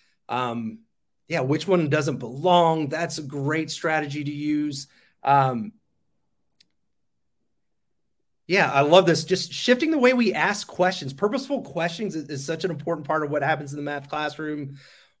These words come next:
Uh, somebody put in here, shifting away from any questions to,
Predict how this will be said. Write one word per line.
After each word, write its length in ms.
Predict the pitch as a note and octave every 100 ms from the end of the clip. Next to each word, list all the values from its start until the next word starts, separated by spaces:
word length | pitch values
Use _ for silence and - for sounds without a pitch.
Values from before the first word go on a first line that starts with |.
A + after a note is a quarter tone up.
| -
Uh, 260 | C#3 C3
somebody 300 | B2+ C#3+ D3+
put 160 | C#3 D#3+
in 100 | D3
here, 460 | C3+ C#3+ C#3+ B2 - _ _ _ _ _ - -
shifting 340 | - E3+ E3+
away 200 | D3 D3
from 200 | C#3+ C#3
any 140 | C#3+
questions 540 | C3+ - C3 E3 E3 -
to, 360 | - C3+ A#2+